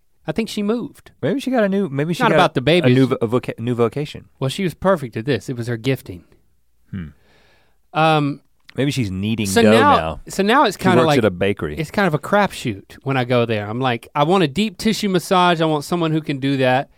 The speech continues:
Speaker 1: And I lay down like normal.
Speaker 2: Which is
Speaker 1: And
Speaker 2: what? Face up? <laughs> What, what
Speaker 1: Well, I start face
Speaker 2: <laughs>
Speaker 1: down.
Speaker 2: Right.
Speaker 1: They tell you to start face down.
Speaker 2: Yeah, I know.
Speaker 1: And then ha-, and then halfway through, I, you roll over and you face up.
Speaker 2: Right. Yep.
Speaker 1: That has nothing to do with this.
Speaker 2: <laughs> Yeah.
Speaker 1: I'm
Speaker 2: Right.
Speaker 1: face down.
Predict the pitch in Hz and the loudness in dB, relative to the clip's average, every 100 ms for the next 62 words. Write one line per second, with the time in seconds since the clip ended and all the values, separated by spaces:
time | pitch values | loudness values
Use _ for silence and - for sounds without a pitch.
0 | _ _ _ _ 196 220 208 214 208 190 | _ _ _ _ 0 2 4 2 2 2
1 | 185 190 180 - 113 113 147 175 _ _ | 2 0 -2 -2 0 0 -2 -8 _ _
2 | _ _ _ _ - 104 151 160 110 90 | _ _ _ _ -6 0 2 2 2 0
3 | - 101 104 123 143 - - - - - | -2 -4 -2 -4 -6 -10 -16 -4 -4 -4
4 | 113 - - - - 120 - 120 - 247 | -10 -10 -20 -20 -8 -8 -4 -4 -2 -2
5 | 294 302 226 - 175 - 127 185 143 131 | -2 0 0 2 -2 2 2 4 2 0
6 | 139 170 - 233 208 180 151 135 139 123 | 0 -2 2 0 0 0 0 0 -2 -4
7 | 147 131 - _ _ 104 76 - 80 71 | -6 -8 -10 _ _ -8 -8 -8 -14 -14
8 | - 147 185 175 156 - - 156 165 165 | -6 0 0 0 -2 -8 -6 -4 -2 0
9 | 160 147 143 190 170 120 127 143 147 135 | 0 0 0 0 0 0 -2 -6 -10 -4
10 | 120 123 120 131 165 131 120 151 147 202 | -2 0 0 -2 -4 -8 -8 -8 -8 -10
11 | - 101 85 _ _ _ - - _ _ | -4 -4 -4 _ _ _ -14 -14 _ _
12 | _ _ 156 160 175 170 151 151 151 107 | _ _ -4 0 0 0 0 0 -2 -4
13 | - - - - 98 110 98 - _ _ | -14 -16 -14 -10 -10 -8 -12 -14 _ _
14 | 147 175 214 190 147 151 127 107 | -4 0 0 0 2 2 2 0